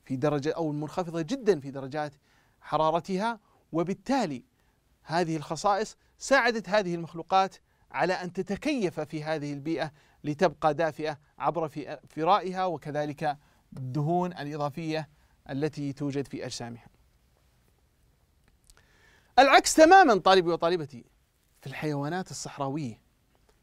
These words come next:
إذن ماذا تتميز به هذه الحيوانات؟ في الحيوانات الصحراوية طالبي وطالبتي نجد أنها غالبا ما تنشط في الليل، نشاطها غالبا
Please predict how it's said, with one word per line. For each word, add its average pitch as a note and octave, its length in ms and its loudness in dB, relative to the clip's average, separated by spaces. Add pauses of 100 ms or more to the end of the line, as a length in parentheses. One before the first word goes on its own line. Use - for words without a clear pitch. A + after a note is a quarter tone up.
(140)
إذن C#3+ 260 -2 (560)
ماذا A3+ 240 6
تتميز F3+ 500 -2
به C#3+ 320 -6
هذه C3+ 120 -8
الحيوانات؟ A#2+ 540 -12 (880)
في F#3 60 2
الحيوانات A#3+ 580 8
الصحراوية G#3 760 0 (600)
طالبي D3 440 4
وطالبتي G3 800 -2 (400)
نجد A3 400 -2
أنها F#3+ 440 -6
غالبا A3 760 -4 (500)
ما F3 540 -6
تنشط F3+ 640 -8
في D#3 140 -12
الليل، B2 320 -8 (440)
نشاطها G#3 760 4
غالبا B3+ 600 -2